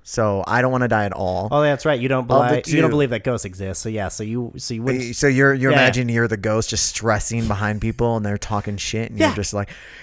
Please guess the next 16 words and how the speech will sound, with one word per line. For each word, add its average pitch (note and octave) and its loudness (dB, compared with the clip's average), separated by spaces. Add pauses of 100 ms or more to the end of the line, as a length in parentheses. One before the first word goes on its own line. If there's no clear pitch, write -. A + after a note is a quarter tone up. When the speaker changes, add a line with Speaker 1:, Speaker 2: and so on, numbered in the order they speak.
Speaker 1:
you're B2 0
just A2 -2
knocking A2+ 2
over A2 0
cans A2 -2
and A2 -2
stuff, A2+ -2
and G#2+ -4
that's G#2 -2
how G2+ 0
poltergeists, G#2 -6
poltergeists G#2+ -4
Speaker 2:
Yes, F#3 4
Speaker 1:
happen? A#2 0
Speaker 2:
yes, D#3+ 0
ex-, C3+ -4